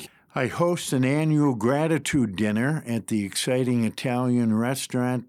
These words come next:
Digidio's. It's got a beautiful ballroom with linen tables. We packed it out this year with sixty spiritual friends.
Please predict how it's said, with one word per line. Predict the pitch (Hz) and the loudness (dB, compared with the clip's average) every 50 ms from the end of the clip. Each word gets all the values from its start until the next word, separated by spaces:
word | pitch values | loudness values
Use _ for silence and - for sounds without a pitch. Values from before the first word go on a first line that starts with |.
| _ 107 | _ -8
Digidio's. | 98 104 92 87 92 117 127 127 135 127 131 131 131 131 131 110 95 | -8 -8 -6 -2 -2 0 0 2 0 0 0 0 0 0 0 -2 -2
It's | 101 90 85 - | -4 -6 -6 -8
got | - - 107 104 95 | -8 -6 -6 -6 -6
a | 98 | -6
beautiful | 90 90 104 110 110 113 113 104 - 113 101 | -6 -2 -2 0 0 0 -2 -2 -4 -6 -6
ballroom | 87 80 92 113 117 120 123 131 131 120 117 120 123 127 127 123 113 | -6 -4 -2 0 2 2 2 2 2 0 0 0 2 2 2 0 0
with | 98 90 87 - - | -2 -4 -6 -8 -8
linen | 104 113 123 127 127 120 113 107 | -6 -4 -2 0 0 0 0 -2
tables. | - - - 117 123 123 117 123 123 123 120 123 123 123 - - _ - - - - - - _ - | -4 -6 -6 -4 -4 -4 -2 -2 -2 -2 -2 -4 -6 -8 -12 -16 _ -20 -20 -20 -20 -20 -20 _ -8
We | - 107 101 95 90 - _ | -6 -4 -4 -4 -6 -10 _
packed | - 135 123 123 131 131 - - | -4 -2 -2 -2 -2 -4 -4 -4
it | 143 120 127 | -2 -2 0
out | 127 127 131 131 127 - | 0 0 0 -2 -2 -2
this | - 131 120 - - | -2 -2 0 0 -2
year | - 131 127 123 123 120 | -2 0 0 0 0 0
with | 104 101 95 | -2 -4 -4
sixty | - - - - 139 127 - - - - 120 110 | -4 -4 -4 -4 -4 -4 -6 -6 -4 -2 -2 -2
spiritual | 95 - - - 127 127 127 127 123 - - - 110 104 | -2 -4 -6 -4 -4 -2 -2 -2 -2 -4 -4 -6 -6 -6
friends. | - - - 117 123 123 123 135 135 127 123 127 - - | -6 -8 -6 -6 -4 -4 -4 -4 -6 -6 -6 -6 -8 -10